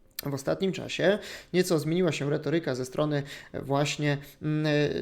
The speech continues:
jakby tutaj przedstawicieli, mm, Fed w kontekście, mm, potencjalnych, y, podwyżek stóp procentowych. Ostatnio Jerome Powell też nieco bardziej gołębi. Natomiast my cały czas wyczekujemy także na to, że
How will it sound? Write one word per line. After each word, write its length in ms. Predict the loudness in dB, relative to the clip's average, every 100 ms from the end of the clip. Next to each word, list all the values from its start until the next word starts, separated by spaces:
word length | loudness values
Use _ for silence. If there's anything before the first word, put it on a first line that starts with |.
| -4 -8 -6
jakby 300 | -4 -2 -2
tutaj 300 | -2 -2 -2
przedstawicieli, 720 | -4 -6 -4 -2 0 2 2 -2 -8 -6
mm, 220 | 0 0
Fed 400 | 2 2 4 4
w 120 | 2
kontekście, 600 | 0 -2 -2 -2 0 0 0 -4
mm, 200 | -6 -6
potencjalnych, 920 | -8 -8 -2 0 2 2 0 -2 0
y, 160 | 0 -2
podwyżek 380 | -4 -2 -4
stóp 260 | -4 -6 -6
procentowych. 640 | -6 -6 -4 -6 -2 0
Ostatnio 340 | 0 -2 -6 -4
Jerome 240 | -2 -2
Powell 280 | 0 2 0
też 220 | -2 -4
nieco 220 | -4 -4
bardziej 300 | -2 -2 0
gołębi. 560 | 2 2 2 -2 -2 -4 -6 -12 -4
Natomiast 460 | 0 2 0 -2
my 240 | -2 0 0
cały 320 | -4 0 0
czas 200 | 0 -4
wyczekujemy 580 | -4 -4 2 4 4 2
także 300 | -2 -2 -2
na 180 | -2 -2
to, 180 | 0
że 200 | 2 0